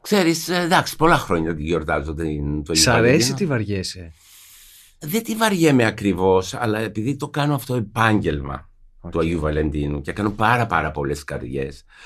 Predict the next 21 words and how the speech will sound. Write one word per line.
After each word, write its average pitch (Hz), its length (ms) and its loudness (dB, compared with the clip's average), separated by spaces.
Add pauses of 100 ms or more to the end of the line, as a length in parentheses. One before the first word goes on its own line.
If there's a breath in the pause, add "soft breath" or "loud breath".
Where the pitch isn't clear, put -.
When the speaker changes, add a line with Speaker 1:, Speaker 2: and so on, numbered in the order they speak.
(220 loud breath)
Speaker 1:
το 117 120 -2
βλέπω 143 300 0
βιομηχανοποιημένο 98 1200 2
πλέον. 64 460 -8
Speaker 2:
Ναι, 92 160 -6
είδες. 92 520 -8
Μμμ. 90 280 -10
Speaker 1:
Κατάλαβες, 92 420 2
και 123 100 -2
όλοι 123 140 2
χαίρονται, 117 560 2
λένε, 101 260 -4
"Α, 117 180 -2
του 95 100 -12
Βαλεντίνου, 92 560 0
του 95 100 -6
Βαλεντίνου", 92 420 -2 (280 loud breath)
και 113 120 -2
την 139 180 -2
άλλη 139 520 0
χρονιά 120 680 6